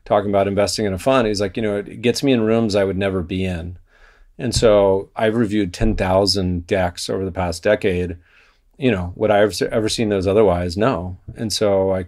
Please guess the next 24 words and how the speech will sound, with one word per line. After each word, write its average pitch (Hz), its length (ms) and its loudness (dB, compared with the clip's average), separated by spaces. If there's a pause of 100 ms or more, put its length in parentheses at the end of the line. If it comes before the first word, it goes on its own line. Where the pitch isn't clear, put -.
I 113 80 -2
give 95 360 -4
credit 101 340 0
to 87 260 -4 (580)
AngelList 135 600 6
and 123 80 2
all 107 140 6
our 107 180 6
friends 107 280 -2
we've 98 160 -4
had 98 120 4
on 98 60 -2
the 92 80 -2
podcast 95 600 2
that 92 100 -4
are 90 100 -2
angel 95 280 -4
investors 90 680 -4
that, 92 280 -4
you 120 80 -4
know, 95 100 -4
share 101 320 0
these 92 400 -4
opportunities 92 840 -4